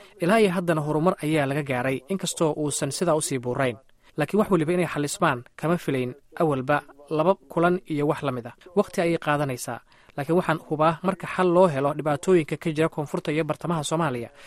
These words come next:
xalka guud ee Soomaaliya oo Somalilandna ay ku jirto, wuu iska imanayaa.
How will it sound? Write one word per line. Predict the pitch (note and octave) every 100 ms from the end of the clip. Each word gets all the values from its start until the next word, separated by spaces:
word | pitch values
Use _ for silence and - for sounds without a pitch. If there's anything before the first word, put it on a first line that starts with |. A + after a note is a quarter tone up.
| - -
xalka | F3+ D#3
guud | C#3 E3
ee | D3
Soomaaliya | C3 D3 D3+ C#3 D#3 D#3
oo | C#3 D#3+
Somalilandna | - D#3 E3+ E3 E3 D3+
ay | C#3
ku | -
jirto, | D3+ - B2 - - _ D#3
wuu |
iska | C#3 -
imanayaa. | C3+ B2+ A#2+ A#2